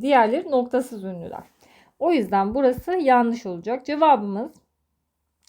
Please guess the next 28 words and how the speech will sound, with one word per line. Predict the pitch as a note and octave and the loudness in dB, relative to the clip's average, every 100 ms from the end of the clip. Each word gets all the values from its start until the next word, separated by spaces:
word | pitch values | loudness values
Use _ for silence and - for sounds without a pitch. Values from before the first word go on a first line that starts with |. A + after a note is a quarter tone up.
| _ | _
kaç | - C4+ C#4 | 0 0 2
tanesi | B3 A3 G3+ F#3+ | 0 0 -2 0
doğrudur | F#3 F#3 F3+ F3 | 0 0 -4 -2
dediği | G#3 A3 F#3+ | -2 -4 -8
için | - E4 - _ _ - | -8 -10 -10 _ _ -8
üç | D4 D4+ | -8 -4
tane | A#3+ G3+ F#3+ | -2 -2 0
doğru | F#3+ G3 B3+ | 0 0 0
şıkkımız | - D4+ D4+ D4+ C#4+ | -6 -14 -12 -12 -2
var. | D4 C#4+ | 4 4
O | A#3+ | 4
yüzden | G#3 G3+ B3+ D#4 _ | 0 0 0 -2 _
B | G3+ G3 | -6 -6
şıkkı | G3 - - | -6 -18 -18
olacak. | D#3+ - - _ _ _ _ _ _ _ _ _ _ _ - | -18 -18 -20 _ _ _ _ _ _ _ _ _ _ _ -2
Gelelim | C#4 F#4 D#4+ F#4+ | 4 6 4 2
testimizin | F4 D4 - A3 A3 E4 | 0 -2 -2 -6 -2 4
arkasına. | C4+ B3+ A3 - F3+ D#3+ B3+ C#4 | 4 2 -8 -12 -8 -6 -6 -8
Şimdi | C#4+ C#4 | -10 -4
burada | D#4 C#4+ A#3+ | -2 0 2
aşağıdaki | C4+ D4+ F#4 F4+ F4 | 2 2 2 0 -2
nokta | D4+ D4+ - F4 | -2 -2 -2 -2
ile | C#4 G#3+ | 2 2
ilgili | G3 F#3 F#3 - | 2 -4 -4 2
adlandırılmalardan | A3+ G#3+ B3+ B3+ B3+ C4 C4+ C4+ C4+ C4+ E4 | 0 4 0 0 -4 0 2 6 4 2 -6
hangisi | - E4+ F4 E4 C#4+ A#3+ G3 | -10 -4 -2 -2 -8 -6 -4
doğrudur | F#3 F3+ F3 - | -4 -4 -8 -12
demiş. | - - | -14 -16